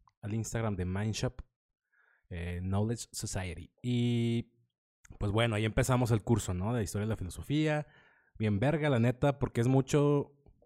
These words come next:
pues sí, es un poco teoría, pero también es, está muy respaldado de historia. Y estaba bien chingón tener al profe, eh, ahí de primera mano, porque te podía tocar, est-,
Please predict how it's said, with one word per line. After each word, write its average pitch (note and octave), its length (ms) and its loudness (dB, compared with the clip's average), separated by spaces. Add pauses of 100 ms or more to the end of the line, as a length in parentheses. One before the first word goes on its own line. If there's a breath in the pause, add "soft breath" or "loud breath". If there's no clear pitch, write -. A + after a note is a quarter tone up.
(200)
pues - 140 -2
sí, - 60 2
es E3 120 0
un F#3+ 60 -10
poco G#3 220 -2
teoría, D#3 460 4
pero C3+ 160 0
también A2+ 320 -2
es, B2 140 -8 (240)
está - 180 -6
muy B2+ 160 0
respaldado A2+ 600 -2
de A#2+ 80 0
historia. F#2+ 480 -6 (760)
Y A#2 60 -2
estaba A#2+ 340 2
bien B2 140 2
chingón B2 420 4
tener A2 280 2
al A2 100 0
profe, A2+ 580 0 (300)
eh, G2 460 -6 (280)
ahí G#2 300 -2
de A2+ 100 0
primera A2 380 2
mano, B2 340 0 (840)
porque G#2+ 220 -2
te G#2 100 -4
podía A2 220 0
tocar, A#2+ 460 0
est-, - 180 -10